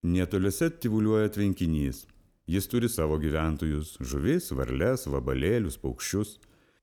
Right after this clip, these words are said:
Dažnas svečias ir ilgakojis gandras.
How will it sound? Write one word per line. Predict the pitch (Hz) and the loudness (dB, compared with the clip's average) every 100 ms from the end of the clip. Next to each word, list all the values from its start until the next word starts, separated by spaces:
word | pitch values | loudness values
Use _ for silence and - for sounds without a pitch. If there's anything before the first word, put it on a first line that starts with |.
| _ | _
Dažnas | 90 87 120 113 123 113 | 0 2 2 2 0 0
svečias | - 110 107 104 - | 0 2 2 0 0
ir | 95 87 | 0 0
ilgakojis | 82 80 78 73 110 113 82 | 2 0 0 2 4 4 2
gandras. | 85 82 69 62 - | 2 2 0 -2 -8